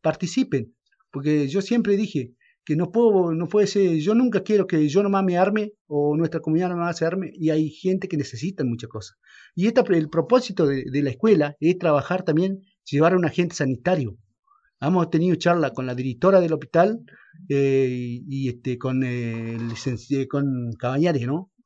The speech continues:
El jefe de, de lo, eh, de lo, de la agente sanitaria.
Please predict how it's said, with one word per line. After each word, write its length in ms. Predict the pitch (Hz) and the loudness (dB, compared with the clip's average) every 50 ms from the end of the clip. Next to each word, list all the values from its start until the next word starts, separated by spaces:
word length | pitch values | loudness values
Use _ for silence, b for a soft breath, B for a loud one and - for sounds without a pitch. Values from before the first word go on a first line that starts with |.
| _ _ _ _ _ - | _ _ _ _ _ -8
El 140 | - 127 120 | -8 -6 -2
jefe 300 | - 170 165 165 160 147 | -2 -2 0 2 2 2
de, 640 | 139 135 131 127 123 120 117 117 113 110 117 117 _ _ _ _ _ _ _ - | 4 4 2 2 2 0 -2 -4 -6 -8 -12 -16 _ _ _ _ _ _ _ -12
de 260 | - 131 139 135 131 127 | -8 -4 -2 -2 -2 -2
lo, 480 | 120 123 120 120 113 113 110 107 104 - - - | -2 -2 -2 -2 -4 -4 -6 -8 -12 -14 -14 -14
eh, 240 | 127 120 117 117 113 | -10 -10 -8 -8 -8
de 120 | 113 120 113 | -8 -8 -6
lo, 320 | 117 117 113 110 110 110 | -6 -6 -6 -6 -6 -6
de 120 | 107 120 | -6 -6
la 80 | 117 113 | -6 -4
agente 180 | - 165 147 - | -4 -4 -4 -4
sanitaria. 380 | 143 123 117 123 113 104 - | -4 -6 -4 -4 -6 -6 -8